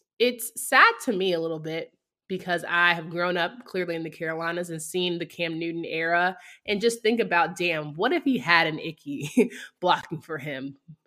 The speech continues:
How the story might be different. And I know Cam Newton rumored to maybe stay in North Carolina and decide to play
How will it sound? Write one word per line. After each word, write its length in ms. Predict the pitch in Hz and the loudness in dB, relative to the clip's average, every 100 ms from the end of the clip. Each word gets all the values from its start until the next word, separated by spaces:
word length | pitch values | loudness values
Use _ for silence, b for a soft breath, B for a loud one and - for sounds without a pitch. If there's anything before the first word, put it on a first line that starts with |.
| _ | _
How 200 | - 226 240 | 6 8 8
the 100 | 214 | 4
story 340 | - 196 180 | 0 2 4
might 240 | 170 156 | 2 -2
be 140 | 151 147 | -6 -8
different. 420 | 151 147 160 156 | -8 -10 -10 -4
And 120 | 170 | 2
I 60 | 202 | 4
know 380 | 220 220 214 214 B B B | 8 8 8 4 B B B
Cam 200 | - 202 | -2 0
Newton 300 | 220 233 208 | 2 2 0
rumored 380 | 180 214 214 175 | 2 4 4 0
to 200 | 180 156 | -2 -4
maybe 240 | 160 170 180 | 0 -2 -2
stay 680 | - - 175 165 156 147 - | -10 -2 2 2 0 -2 -4
in 300 | 175 165 156 | 0 0 -2
North 240 | 156 156 | -4 -6
Carolina 360 | 156 156 156 160 | -6 -4 -4 -4
and 360 | 147 151 151 | -6 -8 -8
decide 340 | 147 - 151 147 | -10 -2 -2 -2
to 60 | - | -4
play 220 | 156 | -4